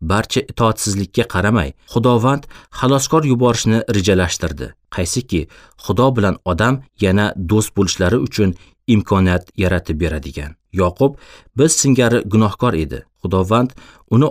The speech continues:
oldiga borishi uchun faqat bitta yo'l borligini unga ko'rsatdi. Xudovand yana marhamat, faqat Xudodan kelishini va Yoqub to'liq unga ishonishini unga ko'rsatar edi. Xudovand bizni qabul qilishi uchun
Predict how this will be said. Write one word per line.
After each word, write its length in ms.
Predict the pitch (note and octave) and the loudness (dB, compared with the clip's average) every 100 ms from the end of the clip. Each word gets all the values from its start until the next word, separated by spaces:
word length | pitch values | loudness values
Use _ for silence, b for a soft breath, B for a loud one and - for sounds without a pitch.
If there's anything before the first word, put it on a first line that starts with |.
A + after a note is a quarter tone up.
| A#2+ | 2
oldiga 340 | A#2+ A2+ B2+ A2 | 2 2 0 2
borishi 360 | G#2+ G#2+ - | 2 2 0
uchun 380 | C#3+ G2 F2+ D2 - - | -2 -2 -4 -4 -8 -8
faqat 380 | G#2+ - A#2 G#2 | -6 -2 -2 -2
bitta 400 | G2+ A#2 - A2+ | -2 -2 0 0
yo'l 220 | G2 G2 | 2 2
borligini 520 | F#2 F2+ F2 E2+ F#2 G2 - | 2 2 0 0 0 0 -2
unga 200 | F#2+ F#2 - | 0 0 -2
ko'rsatdi. 520 | F2 - - _ - D2 _ _ | -6 -6 -8 _ -18 -18 _ _
Xudovand 500 | - F#2 F#2+ F#2+ B2 A2 | -4 2 2 4 0 2
yana 340 | G#2 G2+ D2 _ | 0 2 -2 _
marhamat, 540 | G2+ G#2 G#2+ G#2+ A2 F2 B | -2 -2 2 2 2 0 B
faqat 360 | - A2+ - D#3 - | -8 -6 -4 -4 -2
Xudodan 400 | A#2 G#2+ A2+ A#2+ | 2 4 4 2
kelishini 500 | A2 G2+ - D#2 C#2+ - - | 0 0 -2 -4 -6 -12 -4
va 180 | F#2+ A#2+ B B B - | -2 -2 B B B 0
Yoqub 380 | A2+ A#2 E3 E3+ b b b | 2 4 0 -2 b b b
to'liq 280 | D3 F3+ E3+ B2+ | 4 4 4 2
unga 260 | B2 C3+ - | 4 4 0
ishonishini 520 | - A2+ G2+ G2 F#2+ G2+ - | 0 2 2 2 0 0 0
unga 260 | F#2+ F2+ | 0 0
ko'rsatar 540 | - F#2+ - F2 G2 - | -2 -6 -4 -2 -2 -2
edi. 260 | D2+ C#2+ C2+ _ _ | -6 -10 -14 _ _
Xudovand 520 | F#2+ G2+ G2 A2+ C3+ A2 | -2 0 2 2 0 0
bizni 280 | F#2+ G#2 G#2+ - B - | 0 0 0 -2 B -6
qabul 240 | A#2 D3 C#3+ | 0 0 2
qilishi 320 | B2 A2 E3+ | 2 4 2
uchun 380 | G#2+ - E2+ | 0 -2 -6